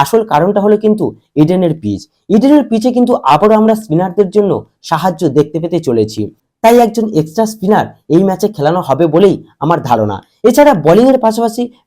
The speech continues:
ব্যাটিংটাও সে কিন্তু করে দিতে পারে। তো দশ নম্বরে হর্ষিত রানা এবং এগারো নম্বরে আন্ড্রিক নোকিয়া, এবং ইম্প্যাক্ট প্লেয়ার হিসেবে বোলিংয়ের সময়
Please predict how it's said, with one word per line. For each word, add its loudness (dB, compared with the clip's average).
ব্যাটিংটাও 2
সে -2
কিন্তু -2
করে 4
দিতে -2
পারে। 0
তো 6
দশ 4
নম্বরে 2
হর্ষিত -2
রানা -4
এবং 2
এগারো 2
নম্বরে 0
আন্ড্রিক 0
নোকিয়া, -4
এবং 2
ইম্প্যাক্ট 2
প্লেয়ার 0
হিসেবে 0
বোলিংয়ের 4
সময় -2